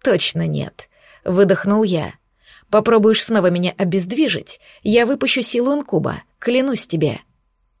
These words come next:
«Только попробуй...» м-м-м. Хейвен издала стон, когда я проник в нее двумя пальцами, ощущая, как внутренние мышцы плотно сжали меня.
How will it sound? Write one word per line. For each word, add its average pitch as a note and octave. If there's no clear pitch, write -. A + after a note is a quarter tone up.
«Только D4+
попробуй...» D#4
м-м-м. G3+
Хейвен G3+
издала G#3
стон, G#3+
когда A#3+
я D4
проник C#4
в A3
нее A#3
двумя A3
пальцами, F3+
ощущая, A3+
как -
внутренние G#3
мышцы A#3+
плотно G3+
сжали A#3
меня. D#3+